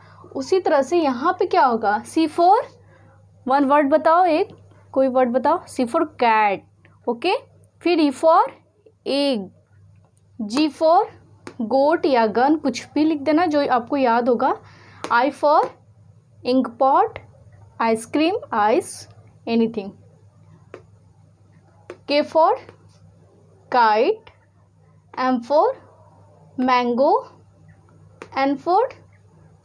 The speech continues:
nose, T for tomato, L for lion, O for ox।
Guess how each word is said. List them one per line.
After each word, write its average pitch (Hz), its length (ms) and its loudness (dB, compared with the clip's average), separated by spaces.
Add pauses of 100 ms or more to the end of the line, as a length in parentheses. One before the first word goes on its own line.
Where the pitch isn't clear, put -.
(120)
nose, 262 560 0 (1040)
T 302 140 2 (120)
for 311 220 4 (1700)
tomato, 247 640 0 (880)
L 247 180 0
for 339 300 2 (920)
lion, 240 400 0 (1080)
O 262 120 2
for 330 280 2 (1000)
ox। - 520 -2